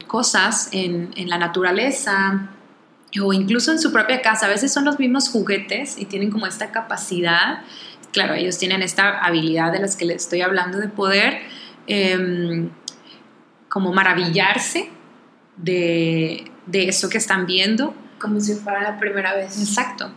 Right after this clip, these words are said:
Speaker 2: Ujú.
Speaker 1: como si fuera la primera vez. Y hasta me pongo chinita.
Speaker 2: Sí.
Speaker 1: Porque es una habilidad que tristemente vamos perdiendo, em,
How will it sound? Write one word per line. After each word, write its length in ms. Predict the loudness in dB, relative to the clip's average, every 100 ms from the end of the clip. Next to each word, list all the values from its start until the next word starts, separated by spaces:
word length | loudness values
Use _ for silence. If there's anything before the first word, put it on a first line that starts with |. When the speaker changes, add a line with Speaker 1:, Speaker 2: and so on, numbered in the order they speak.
| -14
Speaker 2:
Ujú. 80 | -6
Speaker 1:
como 140 | -2
si 140 | 0
fuera 260 | 0 2 2
la 120 | 2
primera 360 | 0 0 2 2
vez. 260 | 2 0
Y 80 | -2
hasta 140 | -2 -2
me 20 |
pongo 180 | -2 -2
chinita. 540 | 0 2 2 2 0 -2 -10 -20 -12
Speaker 2:
Sí. 340 | -10 -10 -6 -4 -2
Speaker 1:
Porque 420 | 0 0 2 4 4
es 120 | 4
una 120 | 4
habilidad 440 | 4 4 4 2 2
que 120 | 0
tristemente 580 | 2 0 2 2 2 2
vamos 300 | 2 2 0
perdiendo, 680 | 0 0 0 2 2 0 -4 -12 -20 -20 -20 -20 -6
em, 680 | 0 2 2 0 -2 -6